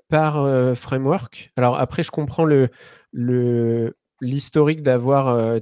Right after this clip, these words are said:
une team qui bosse en Svelte, une team qui bosse en React ou autre. Mais je suis étonné, du coup, il y a, il y a, est-ce qu'il y a pas un peu de, de doublon entre, euh,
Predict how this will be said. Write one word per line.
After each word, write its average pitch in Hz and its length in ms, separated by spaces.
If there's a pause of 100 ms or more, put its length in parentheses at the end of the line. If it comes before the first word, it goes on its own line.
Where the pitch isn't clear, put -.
(120)
une 131 180
team 143 280
qui 131 140
bosse 120 280
en 120 80
Svelte, 123 400
une 117 140
team 127 240
qui - 120
bosse 113 240
en 117 80
React 120 300
ou 127 100
autre. - 200 (400)
Mais 131 180
je 131 80
suis 147 140
étonné, 156 600
du 139 240
coup, 196 380 (180)
il 135 140
y 135 80
a, 127 220
il 139 160
y 127 80
a, 127 260
est-ce 135 160
qu'il 160 80
y - 20
a 143 40
pas 180 100
un 175 100
peu 170 160
de, 143 260
de 135 200
doublon 156 500 (140)
entre, 135 240
euh, 147 340